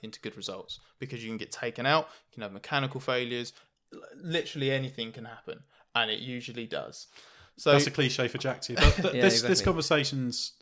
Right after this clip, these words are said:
Speaker 3: We're going round and
Speaker 2: irrelevant.
Speaker 3: round again.
Speaker 2: Well, you've been arguing about Rosenqvist Evans, but it's gonna be Jose Maria Lopez at D S Virgin.
Speaker 3: Really?
Speaker 2: So move on to the next point.
Speaker 3: <laughs>
Speaker 2: I've got
Speaker 3: Why,
Speaker 2: control.
Speaker 3: why Lopez?
Speaker 1: Why Pachito?
Speaker 2: Lopez,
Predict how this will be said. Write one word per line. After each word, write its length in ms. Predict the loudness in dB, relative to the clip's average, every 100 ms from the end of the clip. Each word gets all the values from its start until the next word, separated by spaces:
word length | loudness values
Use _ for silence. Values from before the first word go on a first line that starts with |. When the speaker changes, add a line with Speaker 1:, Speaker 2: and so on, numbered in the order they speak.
| -2
Speaker 3:
We're 60 | 6
going 200 | 8 10
round 180 | 10
and 120 | 12 12
Speaker 2:
irrelevant. 60 |
Speaker 3:
round 100 | 10
again. 160 | 8 8
Speaker 2:
Well, 300 | 8 8 2
you've 300 | 0 0 -4 _
been 140 | 0 2
arguing 280 | 2 0
about 260 | 0 -2 0
Rosenqvist 540 | 0 0 -2 -4 -4 -6
Evans, 260 | -6 -8 -8 -10
but 40 | -8
it's 80 | -4
gonna 140 | -2
be 100 | 2
Jose 260 | 2 2 0
Maria 180 | 0 0
Lopez 480 | 0 0 -6 -14 -18 _ _ _ -8
at 80 |
D 100 | -2 -2
S 120 | 0
Virgin. 320 | 0 0 2
Speaker 3:
Really? 300 | 6 6 6
Speaker 2:
So 40 | 2 -12 _
move 160 | -2 -2
on 80 | -2
to 60 |
the 60 | -2
next 200 | -2 -2
point. 240 | -2 -2 -6
Speaker 3:
<laughs> 100 | -14
Speaker 2:
I've 80 | -2
got 180 | 0 8
Speaker 3:
Why, 240 | 12 12
Speaker 2:
control. 160 | 12 10
Speaker 3:
why 40 | 8
Lopez? 280 | 8 8 8
Speaker 1:
Why 80 |
Pachito? 540 | 6 2 -2 0 -2 -6 _
Speaker 2:
Lopez, 480 | -2 0 2 0